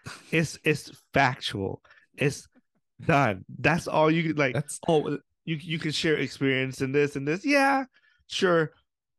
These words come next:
Speaker 1: You know, I always tell people, like, when I teach tithing, it's like, "Could you not pay tithing and still be blessed?" People said no. And I was like,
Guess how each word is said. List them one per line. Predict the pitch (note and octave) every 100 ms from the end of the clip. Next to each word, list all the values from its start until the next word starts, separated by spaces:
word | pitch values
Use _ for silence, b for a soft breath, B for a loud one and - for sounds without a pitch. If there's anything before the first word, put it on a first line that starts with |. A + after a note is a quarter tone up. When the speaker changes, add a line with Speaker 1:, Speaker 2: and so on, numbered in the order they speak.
| _
Speaker 1:
You | D#3+
know, | D3
I | C#3+
always | C#3+ D3 C#3+
tell | D3
people, | D3 D3 C#3+ B2+
like, | A#2 G#2+ A2 _ _ _ -
when | A#2
I | B2
teach | C#3+ B2+
tithing, | C#3 B2+ B2 G#2+
it's | G2+ -
like, | G#2 G2 - b b b -
"Could | F#3 D#3+
you | E3+ A3+
not | A3+ F3+
pay | - F3
tithing | - E3+ E3 F3
and | C#3+
still | - D3+ C#3
be | C3
blessed?" | B2 A#2+ F#2 F#2 - - _ _ _ _ _ _ _ _ _ _ _ _ _ _ _ _ _ _ _ _ _ _ _ _ _ _ _ -
People | F#3 F3+
said | - E3
no. | C#3+ E3 E3 G#2+ G#2 - _ _ _ _ _
And | - E3
I | D3+
was | D3
like, | D3 B2 A2+